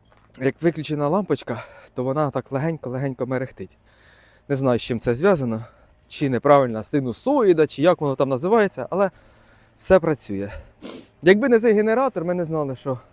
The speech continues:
що робить, да, синок? Так ми хоча б з цим генератором, ех, інтернет є та гаджети по, по цей,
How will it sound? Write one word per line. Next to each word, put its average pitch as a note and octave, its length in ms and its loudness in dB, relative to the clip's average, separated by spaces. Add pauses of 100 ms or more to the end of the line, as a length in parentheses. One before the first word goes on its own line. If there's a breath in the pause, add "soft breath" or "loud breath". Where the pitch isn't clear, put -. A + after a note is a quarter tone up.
(160)
що F3 160 2
робить, C3+ 260 4
да, F#3 120 10
синок? B2 300 -6 (800 soft breath)
Так E3+ 160 2
ми G3 100 0
хоча F3 240 2
б D#3+ 100 4
з - 60 -4
цим E3+ 160 -2
генератором, D3+ 640 0 (1600)
ех, - 300 -8 (460 loud breath)
інтернет D#3+ 540 4
є D#3+ 140 4
та A#2+ 220 0
гаджети C#3+ 440 2
по, C#3 200 0 (760 soft breath)
по B2+ 120 -4
цей, A#2+ 340 -2